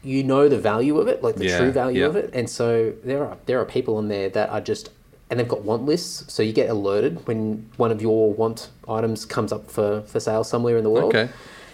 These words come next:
Speaker 1: And so, yeah, you got guys who just, they're, they're looking to fi-, fix their, their collections up, fill in
Speaker 2: Yeah,
Speaker 1: the
Speaker 2: yeah.
Speaker 1: gap, and they'll pay, they'll pay the dollars. And I'm just like,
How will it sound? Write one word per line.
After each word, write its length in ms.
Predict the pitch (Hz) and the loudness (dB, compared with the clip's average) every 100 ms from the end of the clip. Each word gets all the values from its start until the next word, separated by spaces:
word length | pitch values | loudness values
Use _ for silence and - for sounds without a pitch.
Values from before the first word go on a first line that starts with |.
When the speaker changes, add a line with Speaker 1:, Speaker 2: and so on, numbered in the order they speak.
| - - | -20 -6
Speaker 1:
And 160 | 139 131 | -2 -2
so, 260 | - 139 135 | 0 2 4
yeah, 260 | 131 175 | 2 2
you 140 | 185 110 | 0 0
got 160 | 151 120 | -2 0
guys 320 | 127 135 143 | 0 0 0
who 100 | 135 | -4
just, 220 | 127 - - - - - 196 | -4 -10 -16 -20 -20 -20 -6
they're, 260 | 170 139 135 127 | 0 0 -2 -6
they're 120 | - 135 | -4 -2
looking 260 | 135 151 | 0 0
to 80 | 127 | 0
fi-, 240 | 120 135 - | -2 -6 -8
fix 320 | - - - | -12 -16 -6
their, 280 | 131 123 117 | 2 4 2
their 180 | 117 127 | 0 -2
collections 480 | 135 131 - 127 139 | -2 -2 -2 -2 0
up, 280 | 170 170 - | -2 -4 -8
fill 180 | 98 147 | 0 2
in 80 | |
Speaker 2:
Yeah, 60 | 123 | 2
Speaker 1:
the 0 | |
Speaker 2:
yeah. 60 | 92 101 | 2 2
Speaker 1:
gap, 100 | 170 | 0
and 100 | 139 | -2
they'll 120 | 127 131 | -2 -2
pay, 380 | - 123 127 | -4 -2 -2
they'll 120 | 120 120 | -2 -4
pay 240 | - 131 | -4 -4
the 80 | 120 | -2
dollars. 400 | 110 - - 110 | -2 -2 -2 -4
And 80 | 117 | -6
I'm 60 | |
just 180 | 113 - | -6 -6
like, 240 | 113 107 | -4 -4